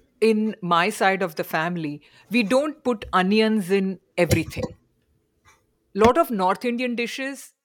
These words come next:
have onions, but when we make everyday food, we do not use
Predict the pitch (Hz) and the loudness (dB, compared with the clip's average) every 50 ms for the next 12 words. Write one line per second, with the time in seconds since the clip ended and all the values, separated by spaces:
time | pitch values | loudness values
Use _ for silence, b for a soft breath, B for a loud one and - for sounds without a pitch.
0 | _ _ _ - 180 180 180 180 175 175 - - 170 156 156 156 143 - 139 - | _ _ _ 0 2 2 2 2 -2 -6 -10 -10 -8 -8 -8 -10 -14 -16 -18 -20
1 | - - 196 185 185 202 214 226 233 285 269 226 214 233 269 302 - - - 180 | -8 -6 -6 -2 0 0 2 2 0 -2 -2 0 0 0 0 -2 -4 -8 -4 -4
2 | 185 185 175 220 233 240 196 233 233 240 233 - - 202 208 247 302 320 339 b | -2 -2 -2 -2 -2 0 0 0 0 0 -2 -6 -8 -6 -4 -4 -4 -4 -4 b
3 | b b b b b b - 170 226 226 180 160 190 185 180 185 196 226 214 - | b b b b b b 0 2 4 4 4 2 0 2 4 4 4 4 4 2
4 | 190 175 175 170 156 - | 0 0 0 0 -2 -4